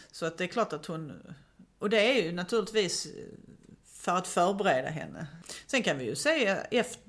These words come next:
det är lättare att säga det i efterhand, liksom. Man kan ju säga att hon, de lyckades ju bra under alla de här åren med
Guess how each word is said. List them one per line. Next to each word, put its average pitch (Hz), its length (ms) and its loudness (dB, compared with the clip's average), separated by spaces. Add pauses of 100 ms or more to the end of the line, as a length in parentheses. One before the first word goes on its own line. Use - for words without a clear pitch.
(220)
det 208 80 0
är 214 40 2
lättare 233 260 0
att 170 80 -2
säga 269 180 2
det 214 60 2
i 226 40 4
efterhand, 226 600 -4
liksom. - 240 -10
Man 175 100 -8
kan 202 120 -8
ju 196 60 -4
säga 190 280 -2
att 156 120 -10
hon, 170 340 -8 (160)
de 214 200 -4
lyckades 226 440 -2
ju 202 60 0
bra 202 340 2
under 208 220 -2
alla 214 180 4
de 196 160 -2
här 196 360 2
åren 165 400 -6 (540)
med 175 400 0